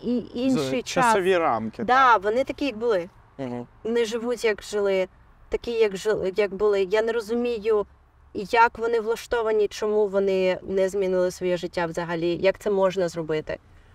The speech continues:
Speaker 1: Ну, тобто стало очевидно, що ми різні.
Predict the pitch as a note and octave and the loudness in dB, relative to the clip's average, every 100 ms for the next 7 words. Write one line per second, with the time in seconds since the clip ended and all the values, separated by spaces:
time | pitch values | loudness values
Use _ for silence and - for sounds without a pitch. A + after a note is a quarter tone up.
0 | - - - - C#4 D4+ C#4+ D4+ - C#4+ | -20 -20 -14 0 4 4 6 2 2 -4
1 | - D4 C#4 C4+ - B3+ D#4+ D#4+ - A3+ | 2 4 6 4 0 0 2 0 -2 0
2 | F#3+ D#3+ G3 | 0 -2 -8